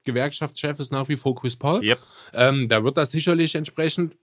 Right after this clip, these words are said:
Speaker 1: äh, versuchen, in diese Richtung zu verhandeln. Das ist auch völlig legitim und vielleicht auch der sinnvolle Punkt. Aber man muss sich einigen können. Man muss halt bestimmte Parameter festlegen, wann ist Load Management okay, wann ist es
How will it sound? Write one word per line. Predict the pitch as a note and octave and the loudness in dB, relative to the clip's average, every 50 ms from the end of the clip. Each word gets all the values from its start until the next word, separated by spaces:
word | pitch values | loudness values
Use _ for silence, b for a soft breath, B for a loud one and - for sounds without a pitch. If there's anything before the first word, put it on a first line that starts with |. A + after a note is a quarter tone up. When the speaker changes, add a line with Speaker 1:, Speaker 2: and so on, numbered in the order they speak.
| _ - - | _ -14 -2
Speaker 1:
äh, | - B2+ C3+ C#3 C#3 C#3+ C#3+ C#3 C3 | 2 4 4 6 4 4 2 0 -2
versuchen, | B2 - C3+ A#2+ - D#3 D#3 D3+ E3 | -4 -6 -8 -6 -6 -6 -4 -4 -2
in | D3+ D3 | -2 -2
diese | C#3+ D3 C#3+ C#3 D3+ | -2 -2 -2 -2 -4
Richtung | C#3+ D3+ D3 - - D3+ C3 | -6 -6 -6 -8 -8 -10 -10
zu | - C#3 | -10 -10
verhandeln. | A#2+ A#2+ A2 G2 G#2 G#2 B2+ C#3+ F3+ G#3 G3 | -8 -8 -6 -6 -6 -6 -6 -6 -6 -6 -4
Das | D3+ B2+ - | -6 -8 -8
ist | C3 A#2+ B2 | -8 -10 -10
auch | A#2+ A#2+ | -10 -6
völlig | - A#2+ A#2+ A#2+ A#2 - | -6 -4 -4 -4 -6 -6
legitim | A#2 A2 G#2 G#2 - - - E3+ G3 A#3 | -8 -8 -8 -8 -10 -6 -4 -4 -4 -4
und | C3+ C3+ B2 | -4 -6 -6
vielleicht | - A2+ G2+ G2 A2+ C#3 C3+ - - | -6 -4 -2 0 0 0 -2 -4 -4
auch | C#3+ D3+ - | -4 -6 -4
der | - D#3 D3 | -4 -4 -4
sinnvolle | - - E3+ E3 - F#3 F3 E3+ D#3+ | -2 -2 -2 -2 -2 -2 -2 -2 -2
Punkt. | - G3+ G#3 E3+ - | -2 -2 -2 -2 -4
Aber | - A2+ B2+ | -2 -2 0
man | A2 A#2 A#2+ B2+ | 0 2 2 2
muss | D3+ D3+ | 2 0
sich | - E3 - - | -2 -4 -6 -6
einigen | E3 F#3 G3+ F#3+ F3 D#3+ | -6 -4 -4 -4 -4 -4
können. | C#3+ - A2+ - B B B B B B B B | -6 -6 -10 -10 B B B B B B B B
Man | A2+ A2+ | 0 2
muss | B2+ D#3 - E3+ | 2 2 2 0
halt | E3+ E3 - | 0 -2 -2
bestimmte | E3 D3+ - E3 E3 E3 D3 | -4 -6 -4 -2 -2 -2 -2
Parameter | - C#3 C#3+ - F3+ E3+ E3+ F3 E3 E3 | -4 -4 -4 -2 -2 -2 -2 -2 -2 -4
festlegen, | C#3+ - D#3 D#3 - - - E3+ E3+ E3+ F#3+ G#3+ F#3 C#3 | -4 -4 -4 -6 -6 -6 -4 -2 0 0 0 0 2 2
wann | C#3 C#3+ | 2 2
ist | D3+ D3+ - - b b b b | 2 0 -4 -8 b b b b
Load | - C3+ C#3+ D3 - C#3+ | 2 4 4 4 2 0
Management | C#3 C#3 C3+ C3 - - C3+ B2+ B2+ B2 | -2 -2 -2 -4 -4 -4 -4 -4 -2 -2
okay, | A#2 - - C3+ D3+ F#3+ F3 | -2 -2 -2 0 0 0 0
wann | D3 C#3+ D3 E3+ F3+ B B B B B B B B | 0 0 0 0 -2 B B B B B B B B
ist | - B2+ C3 B2 | -4 -2 -2 0
es | F#3 F#3 G3 - | 0 0 -2 -2